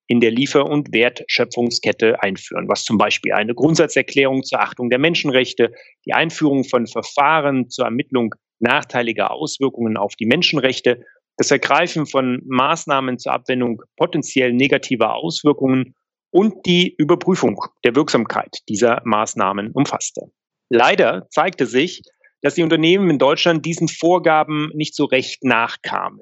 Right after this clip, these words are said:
Der deutsche nationale Aktionsplan sah daher vor, dass die Bundesregierung gesetzliche Maßnahmen prüfen sollte, wenn weniger als fünfzig Prozent der Unternehmen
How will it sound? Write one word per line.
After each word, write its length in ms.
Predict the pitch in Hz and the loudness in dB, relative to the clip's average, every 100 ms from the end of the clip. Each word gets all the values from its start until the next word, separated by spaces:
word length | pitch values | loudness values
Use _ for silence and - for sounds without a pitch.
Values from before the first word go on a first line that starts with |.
| 104 | -2
Der 260 | 117 120 - | 0 0 -2
deutsche 440 | 123 196 - 107 - _ | 0 0 0 -4 -6 _
nationale 520 | 107 113 - 104 104 | -6 -4 -2 0 0
Aktionsplan 840 | 101 104 - 139 208 214 175 170 165 - _ _ - | -2 -4 0 2 2 0 0 0 -2 -12 _ _ -2
sah 140 | 123 143 | 0 4
daher 260 | 151 151 | 4 2
vor, 320 | 147 165 170 | 0 0 2
dass 140 | 165 151 | 2 0
die 100 | 143 | -4
Bundesregierung 1040 | 123 190 214 - - 131 160 175 156 135 | 0 2 2 -2 -6 -4 0 2 2 2
gesetzliche 600 | 135 117 151 - 147 - | -2 0 0 0 -4 0
Maßnahmen 920 | 117 117 175 - 135 123 120 113 110 113 | 2 2 0 -2 0 0 0 -4 -6 -8
prüfen 400 | - 135 - 107 | -2 -2 -2 -4
sollte, 480 | 95 98 147 - 196 | 0 0 2 2 4
wenn 240 | 165 180 | 2 2
weniger 540 | 156 165 214 185 185 - | 2 2 2 0 0 -2
als 240 | 131 147 | -4 -4
fünfzig 480 | - 143 - - 147 | -6 -6 -6 -6 -6
Prozent 480 | 151 - 135 135 135 | -4 0 0 2 0
der 140 | 123 | 0
Unternehmen 580 | 131 123 117 131 139 131 | 0 -2 2 4 2 0